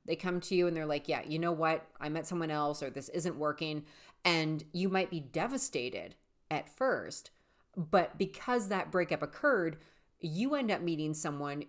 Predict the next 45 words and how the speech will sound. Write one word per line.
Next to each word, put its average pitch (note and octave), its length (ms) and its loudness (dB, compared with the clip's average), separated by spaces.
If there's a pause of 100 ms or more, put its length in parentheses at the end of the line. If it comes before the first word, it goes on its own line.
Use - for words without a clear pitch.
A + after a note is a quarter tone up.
who G#3+ 280 0
is G3+ 300 4 (240)
ten C4+ 320 0
times A3 440 -2
more F#3+ 180 2
aligned D#3 400 -2
for C#3 160 -6
you. F#2 320 -8 (440)
And F#3 200 4
you B3 140 4
end C4 140 0
up A3 120 -4
having D#3+ 640 0 (540)
an F3 180 4 (160)
epic - 580 0
relationship F#3 880 0
that G3+ 220 4
you G#3 140 0
couldn't A3 240 -4
have G#3+ 320 -4
with G3+ 160 -2
that F#3 180 0
other E3+ 180 0
person F#3 360 -4
because E3 340 -4
they F#3 160 4
weren't G3 260 -2
really E3+ 460 0
the E3+ 100 0
right D#3+ 240 0
match D#3+ 360 -2
for C3+ 160 -10
you. F2+ 320 -10 (100)
They E3 80 2
might E3+ 140 4
have E3+ 100 2
been D#3+ 120 2
at C#3 100 -8
the D3+ 40 -6
time, D3 520 -4 (500)
but F3 300 4
what F3 200 4
was F3+ 160 0
happening F#3 500 0
was D3 280 0